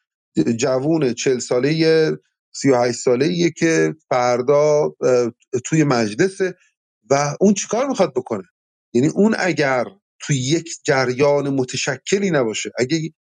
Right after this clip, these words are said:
حالا به قول پدرخواندهٔ عدالتخواهی نداشته باشه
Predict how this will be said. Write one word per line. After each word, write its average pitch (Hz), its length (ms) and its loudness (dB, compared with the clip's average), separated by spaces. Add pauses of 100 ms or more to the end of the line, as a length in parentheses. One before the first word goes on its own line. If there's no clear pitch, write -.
(400)
حالا 123 260 2
به 127 100 2
قول 135 440 0 (220)
پدرخواندهٔ 151 1400 2 (560)
عدالتخواهی 139 800 2
نداشته 120 480 -4
باشه - 340 -10